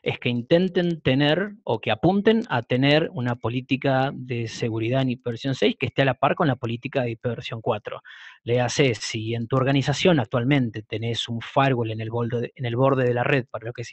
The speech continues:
versión cuatro, bueno, tendrás que poner un firewall en el borde de la red para versión seis, de manera que se aplique la misma política de filtrado por ej-, de paquetes, por ejemplo. Si en tu red tenés un sistema de detección de intrusos que tiene capacidad para lo que es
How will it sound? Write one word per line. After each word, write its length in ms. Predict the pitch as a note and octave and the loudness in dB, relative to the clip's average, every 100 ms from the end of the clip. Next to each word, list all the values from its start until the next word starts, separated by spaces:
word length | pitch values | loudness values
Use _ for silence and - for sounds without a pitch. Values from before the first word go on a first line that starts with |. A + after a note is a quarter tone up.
| B2+ | -2
versión 320 | D3 C#3+ F#3 | 0 2 0
cuatro, 380 | G3+ F#3+ G3+ G#3 - - - | 4 4 4 -2 -4 -18 -6
bueno, 140 | F3 C#3+ | -2 0
tendrás 360 | A2+ A#2+ C#3+ - | 0 2 0 -2
que 220 | D3+ F#3+ - - | -2 -2 -4 0
poner 260 | E3 E3 | 2 4
un 140 | E3+ F3 | 2 0
firewall 500 | - E3 D#3+ F#3 G3 - _ | 2 4 4 2 -2 -10 _
en 100 | B2+ | 0
el 80 | A#2+ | 2
borde 320 | A#2+ B2 C#3+ | 2 2 2
de 60 | C#3+ | 2
la 100 | B2+ | 2
red 220 | C3 F3 | 2 0
para 180 | F#3+ D3 - | 0 0 0
versión 360 | A#2 A#2 A#2 | -2 -2 -4
seis, 340 | - B2+ G#2+ - - - - | 0 2 0 -6 -20 -8 -2
de 80 | |
manera 320 | A2+ A#2 C3+ D#3 | 0 2 2 2
que 80 | |
se 120 | C3+ A#2 | 0 0
aplique 380 | - C3+ C#3 | 0 0 2
la 160 | D3+ C3 | 0 0
misma 300 | B2 A#2+ D3 | 0 0 0
política 480 | B2+ A2 A2+ B2 A#2 | 0 -2 -6 -6 -6
de 100 | A2 | -6
filtrado 560 | - A2+ D3 A#2+ G#2+ - _ _ | -6 0 2 2 -2 -8 _ _
por 120 | - A#2 | -6 -4
ej-, 120 | - | -2
de 80 | A#2 | -4
paquetes, 440 | - C3 B2 C#3 | -2 -4 -4 -4
por 160 | - A2 | -6 -4
ejemplo. 420 | - C3+ G#2 G2+ - - - - | 0 0 -2 -8 -8 -14 -16 -12
Si 220 | - A2 | -4 -4
en 140 | G#2+ | -2
tu 100 | A#2+ | 0
red 260 | A#2+ E3+ F#3 | 4 6 6
tenés 300 | D3+ D3 - | 2 2 0
un 100 | C3 | -2
sistema 400 | B2 - C3+ B2+ | -2 0 2 2
de 60 | |
detección 520 | B2 - B2 - C3+ C3 | 0 -2 -6 0 0 2
de 40 | |
intrusos 640 | C3+ C3+ F3 D#3+ C3+ B2+ | 0 6 6 6 2 0
que 140 | - G#2+ | -4 -6
tiene 260 | A#2+ A#2+ | -4 -4
capacidad 760 | B2+ B2+ - G#2+ A#2+ B2+ C#3 A#2 | -2 -4 -2 -2 0 2 0 -2
para 160 | - A2 | -4 -6
lo 100 | G#2 | -4
que 100 | A#2 | -6
es 140 | - | -8